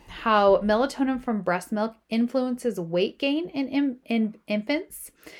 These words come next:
It limits the development of obesity and comorbidities in the long term, and it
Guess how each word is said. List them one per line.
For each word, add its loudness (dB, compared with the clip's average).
It 2
limits 2
the 0
development -2
of -6
obesity -4
and -6
comorbidities -4
in -4
the -2
long -2
term, -4
and -4
it -6